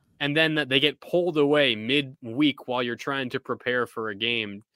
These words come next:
uh, to, to see if they might fit with some other team. So we'll see how it all works out. I'm probably making a bigger deal of it than it actually is, but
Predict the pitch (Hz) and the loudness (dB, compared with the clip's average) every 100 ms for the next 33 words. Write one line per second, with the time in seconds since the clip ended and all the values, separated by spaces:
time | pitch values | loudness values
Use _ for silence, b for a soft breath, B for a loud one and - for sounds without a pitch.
0 | b b b 110 104 104 - 104 - - | b b b -2 0 -4 -10 -10 -6 0
1 | 135 - 117 113 107 98 - 120 104 95 | 0 0 -2 -2 -6 -6 -6 -6 -8 -10
2 | 117 107 101 92 - 92 - 131 254 262 | -8 -6 -6 -8 -14 -14 -10 -2 0 2
3 | 240 202 170 147 135 110 98 113 110 117 | 2 4 4 4 4 2 0 -2 -2 0
4 | 147 160 131 123 117 101 107 113 110 98 | 2 2 2 0 0 -2 -2 -2 -4 -6
5 | 107 104 104 107 104 95 101 110 - 101 | -4 -2 -2 -4 -6 -4 0 0 -2 -8
6 | 101 92 92 101 | -8 -8 -10 -10